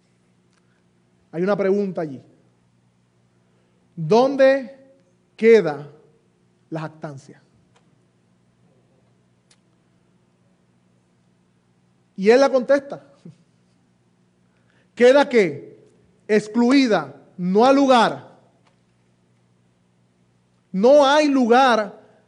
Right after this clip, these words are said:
para jactarnos por nada de lo que somos en Cristo Jesús.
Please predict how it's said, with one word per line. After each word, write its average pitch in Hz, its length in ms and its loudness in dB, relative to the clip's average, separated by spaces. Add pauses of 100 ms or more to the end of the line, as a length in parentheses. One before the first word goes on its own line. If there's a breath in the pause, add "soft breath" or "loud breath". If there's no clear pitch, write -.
(120 soft breath)
para 214 200 2
jactarnos 247 880 -2
por 220 260 0
nada 277 440 2
de 262 100 4
lo 240 100 4
que 214 100 -2
somos 254 340 -2
en 220 100 -4
Cristo 214 340 -6
Jesús. 190 420 -12